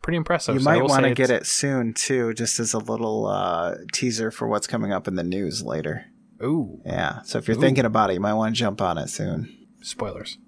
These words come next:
Speaker 1: But yes, pick it up. If you're interested or need a way to work out and wanna do more, just, I recommend
Speaker 2: I do
Speaker 1: it.
Speaker 2: have one thing that I, I actually read in an article, and I didn't really th-,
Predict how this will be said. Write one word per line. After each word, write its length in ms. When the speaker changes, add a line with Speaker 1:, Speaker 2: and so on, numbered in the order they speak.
Speaker 1:
But 80
yes, 280
pick 120
it 80
up. 200
If 160
you're 140
interested 440
or 80
need 240
a 40
way 180
to 100
work 260
out 160
and 120
wanna 180
do 120
more, 320
just, 340
I 120
recommend 300
Speaker 2:
I 40
do 200
Speaker 1:
it. 20
Speaker 2:
have 160
one 440
thing 300
that 120
I, 300
I 240
actually 400
read 240
in 100
an 140
article, 500
and 80
I 80
didn't 180
really 220
th-, 180